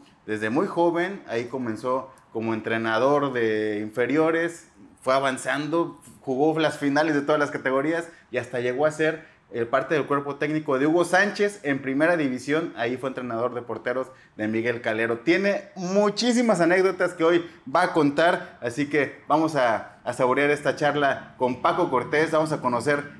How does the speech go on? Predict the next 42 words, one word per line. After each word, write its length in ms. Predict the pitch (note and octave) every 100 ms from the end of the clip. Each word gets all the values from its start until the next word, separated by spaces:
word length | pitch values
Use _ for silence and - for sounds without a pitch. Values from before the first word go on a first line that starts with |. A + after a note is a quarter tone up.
| -
al 220 | A#2 A2+
técnico 680 | E3+ E3 D3+ C3+ A#2 - - -
de 180 | C3+ D#3
Correcaminos, 680 | D3 B2 B2 C3+ D3+ D3+ D3 -
que 100 | D3
él 100 | E3+
se 140 | D#3+
describe 680 | A2+ G2+ - D3 D3 D#3+ D#3+
como 200 | B2 B2+
una 280 | C#3 C#3+ C#3+
persona 680 | A2+ A2+ D3 D3 D3 D3 - - - _ -
que 140 | C#3+
ama 220 | F#3+ A3+
lo 160 | F#3 B2
que 140 | C3
hace 360 | C#3 D3+ D#3+ G3 D#3 - -
y 120 | B2+
que 200 | A#2 B2+
vive 240 | C#3 F3+ F3
el 80 |
fútbol 560 | B2 D3 C3+ C3+ E3 E3 - _ -
como 240 | A2+ A2+
la 140 | G#2 G#2
vida 240 | B2+ B2
misma. 540 | A2+ A#2 A#2 A2 - -
Paquito, 680 | C3 F3+ F#3 F#3 D3 - -
bienvenido 560 | C#3 D3 D#3 F3+ F#3 E3+
a 40 |
Expreso, 420 | C#3 - E3+ E3
bienvenido 440 | D#3+ C3 C3+ D3+ D3+
a 40 |
la 120 | B2+
charla 320 | - D3+ D3+ -
con 160 | A#2+
Dani. 300 | C3 D3 D#3
Gracias 340 | C3 C3+ C#3 -
por 320 | A2 G2+ - _
estar 260 | G#2+ - C3
aquí, 160 | B2+ C#3
te 120 | C3
agradecemos 520 | A2+ G#2+ C3 C3+ C3+
tu, 180 | A2